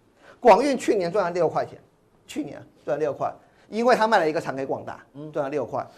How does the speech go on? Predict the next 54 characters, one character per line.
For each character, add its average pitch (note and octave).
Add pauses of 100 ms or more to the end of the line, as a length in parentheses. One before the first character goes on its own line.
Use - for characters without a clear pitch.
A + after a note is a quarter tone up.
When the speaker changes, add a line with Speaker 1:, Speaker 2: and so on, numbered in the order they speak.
(160)
Speaker 1:
那 C#4+ (240)
广 A#3+
运 C#4
今 D4
年 A#3+
会 A#3
不 A3
会 A3+
赚 G#3
钱？ C#3+ (460)
广 G3+
运 C4+
本 F#3+
来 F3+
之 A#3
前 F3+
都 G#3
是 G3+
赔 D3+
太 F#3+
极 C#3
能 B2+
源， A#2
因 F3
为 F#3
他 F#3+
抵 D#3+
押 D3+
转 D3+
到 B2
太-， C#3 (180)
太 C#4
极 G3+
能 F#3+
源 F#3
说 G3+
今 F#3+
年 F3+
会 F3+
转 B2
亏 D3+
为 C#3
盈。 A#2+ (280)
那 C4+ (240)
广 G#3
运 C4+ (540)
它 A#3+
会， A#3+ (140)
它 A#3+
会 A3
类 G3
似 F3+
什 C3
么？ -